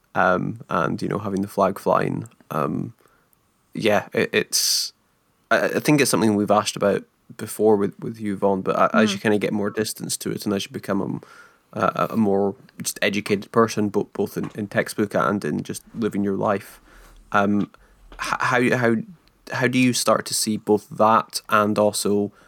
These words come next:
Speaker 1: how that is then maybe reflected in media and how they would, you know, think about and consider these ideas?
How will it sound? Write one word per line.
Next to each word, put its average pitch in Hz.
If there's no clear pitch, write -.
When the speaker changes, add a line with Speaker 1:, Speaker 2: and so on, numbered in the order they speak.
Speaker 1:
how 101
that 101
is 101
then 101
maybe 101
reflected 101
in 98
media 104
and 98
how 98
they 101
would, 95
you 107
know, 101
think 101
about -
and 104
consider -
these -
ideas? -